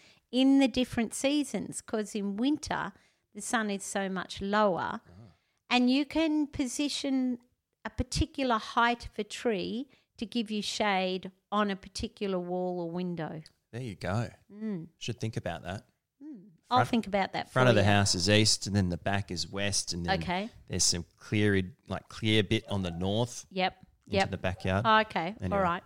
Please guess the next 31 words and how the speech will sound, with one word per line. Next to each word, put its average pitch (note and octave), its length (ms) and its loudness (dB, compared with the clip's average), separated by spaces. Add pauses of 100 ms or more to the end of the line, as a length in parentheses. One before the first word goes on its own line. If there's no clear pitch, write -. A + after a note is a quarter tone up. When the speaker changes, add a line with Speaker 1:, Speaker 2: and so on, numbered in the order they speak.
(100)
Speaker 1:
So - 160 -2
you G#3+ 160 2
want A#3+ 180 2
your A3+ 100 0
veggies A3+ 480 0
in G3+ 140 2
the G3 80 4
north? G#3 540 0 (540)
Speaker 2:
Veggies F2+ 300 2
in E2+ 60 -6
the E2 80 -6
north. E2+ 380 -8
Speaker 1:
Yep. G3 240 0 (260)
And F3+ 180 -4
you'll G3 100 -2
need G3 280 -2
shade F#3 580 0
hitting F#3 540 -6
the E3+ 260 -4 (320)
western F#3 540 -2
wall. F3 460 -4
Speaker 2:
Well, G2+ 120 4
I A2+ 40 6
reckon D3 220 6
I'm B2 60 10
gonna A2 160 8
get G#2+ 180 6
in G2+ 140 2
just B2 340 4
in A2+ 140 -4
time F#2+ 520 -4